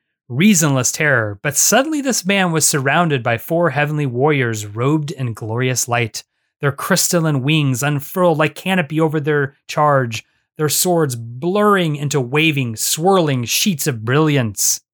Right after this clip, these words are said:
The air was filled with the deafening cries of hideous spirits as blades met flanks, necks, and torsos, <laughs> and demon after demon was flung aside in pieces that instantly disintegrated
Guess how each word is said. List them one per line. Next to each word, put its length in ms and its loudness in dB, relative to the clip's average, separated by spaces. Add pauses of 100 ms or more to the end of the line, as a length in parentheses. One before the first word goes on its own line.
(120)
The 180 -2
air 220 4
was 200 2
filled 440 2
with 160 -4
the 80 -8
deafening 460 -2
cries 420 0
of 100 -6
hideous 360 0
spirits 460 0
as 160 -4
blades 500 0
met 240 -2
flanks, 640 -4
necks, 500 -2
and 140 -4
torsos, 680 -4 (200)
<laughs> 220 -20
and 300 -4
demon 440 -2
after 300 -4
demon 520 -2
was 200 -6
flung 680 0 (180)
aside 580 0
in 100 -6
pieces 640 0
that 220 -6 (100)
instantly 540 -2
disintegrated 760 -2